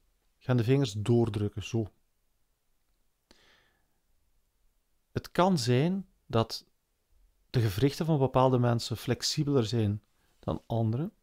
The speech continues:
Dus er is geen waarheid. Het is niet zo dat dit slecht is en dit goed is.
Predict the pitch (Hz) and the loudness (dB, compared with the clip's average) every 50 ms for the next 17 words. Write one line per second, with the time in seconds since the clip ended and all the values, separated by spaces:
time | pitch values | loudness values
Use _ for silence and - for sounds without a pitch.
0 | _ _ _ _ _ _ _ _ _ _ _ _ _ _ - 131 127 - - - | _ _ _ _ _ _ _ _ _ _ _ _ _ _ -2 -2 0 0 -2 -6
1 | - 123 - 131 135 131 - - 139 123 110 104 104 101 104 110 127 143 165 180 | -8 -4 -2 -2 -2 0 0 0 0 0 0 0 0 0 0 0 0 -2 -2 -4
2 | 190 - - 151 135 123 - 139 131 120 127 135 131 127 117 - - - 123 - | -4 -6 -8 -8 -8 -6 -4 -4 -2 0 2 2 2 2 0 -4 -4 -4 -4 -4
3 | - - - - 123 110 107 - - - 113 - - - 120 113 117 113 - - | -4 -4 0 2 2 0 0 -2 -4 -6 -6 -4 -2 -2 -2 -2 -2 -4 -8 -4
4 | - - 113 - - 151 - - - - | -2 -2 -2 0 -2 -6 -6 -8 -12 -14